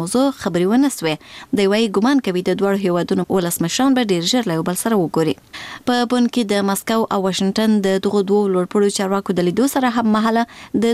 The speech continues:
دواړو هیوادونو لوړپوړو پوځي چارواکو د آذربایجان په باکو کې سره لیدلي دي. د امریکا د لوی درستیزانو د کمیټې مشر جنرال جوزف ډانفورد له خپل روسي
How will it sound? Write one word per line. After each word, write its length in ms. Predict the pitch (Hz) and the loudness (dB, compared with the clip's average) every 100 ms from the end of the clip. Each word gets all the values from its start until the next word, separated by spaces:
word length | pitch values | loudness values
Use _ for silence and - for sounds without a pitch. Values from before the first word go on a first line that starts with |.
| 247 | 2
دواړو 160 | 262 233 | 0 2
هیوادونو 400 | 220 214 240 233 | 0 2 2 2
لوړپوړو 460 | 202 190 - 240 226 | 2 0 2 0 0
پوځي 320 | 208 185 196 311 - | -2 0 0 0 0
چارواکو 400 | 165 165 - 180 | -2 -2 -4 -4
د 80 | 175 - | -2 -2
آذربایجان 580 | 180 175 170 156 269 285 | -2 -2 0 0 0 2
په 100 | 233 165 | 0 0
باکو 280 | 160 - 302 - | -2 0 -2 0
کې 80 | 165 | -2
سره 240 | 175 165 | -2 0
لیدلي 320 | 170 170 175 165 | 0 0 0 0
دي. 60 | 170 - - - - - 247 | -2 -6 -18 -14 -12 -2 0
د 100 | 269 254 | 2 2
امریکا 320 | 254 240 247 233 | 0 0 -2 0
د 100 | 220 | 0
لوی 80 | 220 208 | 0 0
درستیزانو 480 | 208 - 196 196 190 | -2 -2 -2 0 0
د 60 | 185 | 0
کمیټې 340 | 185 185 190 | 0 0 0
مشر 240 | 190 214 202 | 0 0 0
جنرال 320 | 180 170 170 175 | 0 0 0 0
جوزف 320 | 185 175 - 214 | 0 -2 -2 2
ډانفورد 420 | 269 277 269 - - - - 202 | 2 2 -2 -2 -16 -10 -2 0
له 180 | 202 | 0
خپل 240 | - 233 202 | 0 -2 0
روسي 240 | 180 - | -2 0